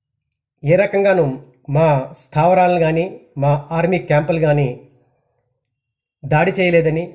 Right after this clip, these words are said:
అవన్నీ సురక్షితంగా ఉన్నాయని, కేవలం కొన్ని పౌర కేంద్రాలని, పౌర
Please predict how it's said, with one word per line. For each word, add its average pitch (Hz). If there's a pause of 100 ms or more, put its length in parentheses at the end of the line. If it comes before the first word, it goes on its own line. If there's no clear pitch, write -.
అవన్నీ 147
సురక్షితంగా 165
ఉన్నాయని, 147 (240)
కేవలం 156 (400)
కొన్ని 196
పౌర 165
కేంద్రాలని, 170
పౌర 165